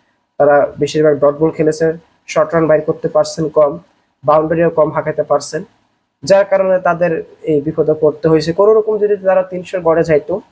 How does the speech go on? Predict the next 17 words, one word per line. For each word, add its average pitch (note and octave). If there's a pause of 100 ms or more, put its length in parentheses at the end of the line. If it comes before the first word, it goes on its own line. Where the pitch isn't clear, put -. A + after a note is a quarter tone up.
(360)
তাহলে E3
আশা D3+
করি D#3+
ম্যাচটা D3
তাদের C#3+
হাতেই C#3+
থাকতো। C#3+ (1040)
ভাগ্যের D#3
দোষ, C3+ (200)
এই D#3+
বেচারারা E3+
প্রতিবার F#3+
ফাইনাল F3
সেমিফাইনালে E3
গেলে C#3
হেরে C#3
যায়, G#3+